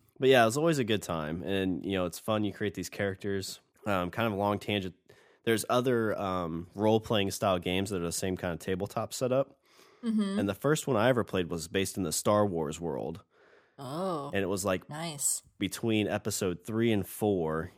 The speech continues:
Speaker 1: and my character actually went to the dark side. And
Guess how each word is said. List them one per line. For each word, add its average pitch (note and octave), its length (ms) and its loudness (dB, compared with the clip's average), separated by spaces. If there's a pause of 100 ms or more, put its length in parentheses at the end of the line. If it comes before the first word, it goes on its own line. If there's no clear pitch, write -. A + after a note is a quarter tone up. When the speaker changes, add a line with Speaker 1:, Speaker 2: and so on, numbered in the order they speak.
Speaker 1:
and F2+ 380 -2
my G2+ 320 0
character F2 760 -2
actually F#2 380 -2
went F2 160 -4
to F#2 80 -8
the F#2+ 120 -2
dark E3+ 320 0
side. D#2 520 -2 (480)
And F#2+ 440 2